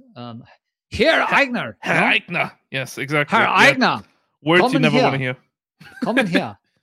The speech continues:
Speaker 1: Yes.
Speaker 2: Kommen Sie her. Yes, exactly.
Speaker 1: Kommen
Speaker 2: That's
Speaker 1: Sie
Speaker 2: true.
Speaker 1: her. Herr Eigner, kommen Sie her.
Speaker 2: Yeah.
Speaker 1: Yes. Uh, yes. How are you, Seb?
Speaker 2: I am A-okay. I'm great. I'm well rested. Looking forward to talking some Kotlin.
Speaker 1: Yeah, what,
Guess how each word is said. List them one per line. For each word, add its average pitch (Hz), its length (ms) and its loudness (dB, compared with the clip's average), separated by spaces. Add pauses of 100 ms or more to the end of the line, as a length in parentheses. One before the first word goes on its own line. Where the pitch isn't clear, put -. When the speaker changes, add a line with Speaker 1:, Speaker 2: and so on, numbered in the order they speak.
Speaker 1:
Yes. 131 300 -12
Speaker 2:
Kommen 226 320 2
Sie 220 160 0
her. 185 220 2
Yes, 170 280 0
exactly. 165 480 -2
Speaker 1:
Kommen 262 140 2
Speaker 2:
That's 302 140 2
Speaker 1:
Sie 269 120 6
Speaker 2:
true. 240 80 6
Speaker 1:
her. 160 240 4 (140)
Herr 165 160 0
Eigner, 220 480 -2
kommen 247 260 -6
Sie 233 240 -2
her. 131 220 -4 (400)
Speaker 2:
Yeah. 120 120 -2
Speaker 1:
Yes. 185 380 -2
Uh, 165 480 0 (220)
yes. 170 240 -6
How 180 140 -2
are 170 80 -2
you, 151 240 -4
Seb? 123 280 -14 (680)
Speaker 2:
I 143 100 2
am 131 360 0 (400)
A-okay. 135 540 -4 (200)
I'm 131 160 -20
great. 139 380 -4 (180)
I'm 123 140 -8
well 127 220 -2
rested. 127 480 -6 (600)
Looking 131 240 -12
forward 127 300 -6
to 139 60 -16
talking 131 400 -6
some 123 140 -14
Kotlin. 123 360 -4 (960)
Speaker 1:
Yeah, 127 420 -6
what, 143 200 -10